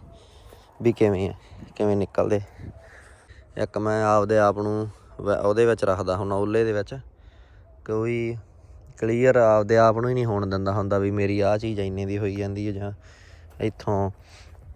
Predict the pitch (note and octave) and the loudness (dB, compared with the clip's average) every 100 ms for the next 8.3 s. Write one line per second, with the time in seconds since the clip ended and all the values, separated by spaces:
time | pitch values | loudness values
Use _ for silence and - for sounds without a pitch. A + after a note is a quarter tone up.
0 | - - - - - A2+ G#2+ G#2+ G2+ G#2+ | -20 -20 -20 -20 -4 0 2 4 4 4
1 | B2+ B2 G#2+ G2+ - A2+ A2 G#2 G2+ G#2 | 4 4 0 0 4 6 6 2 -2 -2
2 | G#2 A2 A2 A2 A2 A2+ B2 G#2+ G#2+ G#2+ | 0 0 0 2 2 2 2 2 4 8
3 | G#2 G#2 G#2+ G#2 G#2 G#2+ G#2 F#2+ F#2 F#2+ | 8 6 2 2 2 2 0 0 0 0
4 | A2+ C3+ - - - D#3+ C3+ B2+ B2+ B2 | -6 -10 -16 -20 -2 4 4 8 6 6
5 | A2+ G#2 - A2 - - - - - - | 2 0 -2 -8 -10 -20 -20 -20 -20 -2
6 | G#2 G#2 A2+ G#2 A2 A2 A#2+ A2 - - | -2 4 4 6 6 6 4 2 -18 -20
7 | - A#2 A2 G#2 G#2 G#2+ G2+ G#2 G#2 G2+ | 4 6 6 4 4 6 6 4 4 0
8 | G2 F#2+ | 0 -6